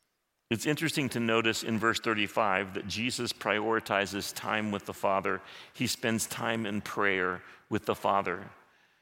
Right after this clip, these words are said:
"Now in the morning, having risen long before the daylight, he went out and departed to a solitary place, and there he prayed."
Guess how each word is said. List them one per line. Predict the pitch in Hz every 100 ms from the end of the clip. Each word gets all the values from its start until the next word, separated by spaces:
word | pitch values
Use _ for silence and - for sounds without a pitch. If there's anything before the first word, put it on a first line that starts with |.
| - -
"Now | 123 139
in | 139
the | 117
morning, | 123 139 131 113
having | 110 110
risen | 110 113 117 107
long | 110 117
before | 110 - 117 101
the |
daylight, | 101 113 113 110 107
he | 120
went | 104 107
out | - 110 120
and | 107
departed | 98 - 107 107 107
to | -
a | 113
solitary | - 98 110 117 120 117
place, | - 127 127 135 - - - - - -
and | 117 107
there | 117
he | 120
prayed." | - 180 180 139